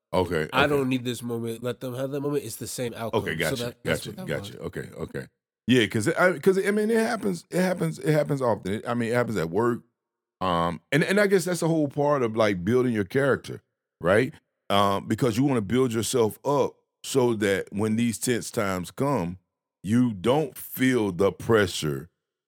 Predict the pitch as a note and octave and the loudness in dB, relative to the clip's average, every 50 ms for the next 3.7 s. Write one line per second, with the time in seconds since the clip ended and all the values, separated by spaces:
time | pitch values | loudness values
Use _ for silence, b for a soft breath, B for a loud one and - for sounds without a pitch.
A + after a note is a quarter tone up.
0 | _ - A#2+ A2+ F#2+ F#2 F#2 F2+ F2 E2+ E2 E2 D#2+ D#2+ D#2+ D#2 D#2 D2+ D2+ - | _ -14 -4 0 2 2 4 4 2 2 2 0 0 -2 -4 -4 -6 -8 -10 -14
1 | _ _ _ _ B2+ C3 C#3 D3 C#3 A#2+ - C#3 C3 A2 G2+ F2+ - C3 C3 B2+ | _ _ _ _ -2 2 2 2 2 0 -2 -2 0 0 -2 -2 0 0 0 0
2 | A#2 - G2+ E2+ - A2+ G#2 E2+ F#2 E2+ E2+ G2 G#2 G2+ F#2 F2+ E2+ F2 F2 E2+ | 0 -2 -6 -4 -2 -2 -2 -2 -2 -2 0 2 2 2 2 0 -2 -2 -2 -2
3 | E2 - - E2+ E2 E2+ D#2+ D#2+ D#2 D2+ C#2 E2+ - | -4 -6 -8 -8 -6 -4 -4 -4 -6 -6 -10 -10 -12